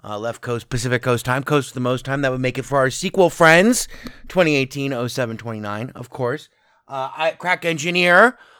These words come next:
Ivor Molina over there in the booth, holding up the whiskey sign, loud and proud.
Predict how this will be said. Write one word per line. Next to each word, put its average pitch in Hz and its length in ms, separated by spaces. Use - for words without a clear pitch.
Ivor 180 340
Molina 180 340
over 175 200
there 165 160
in 156 60
the 151 60
booth, 151 220
holding 165 320
up 185 100
the 226 80
whiskey 185 300
sign, 170 420
loud 156 440
and 165 240
proud. 156 600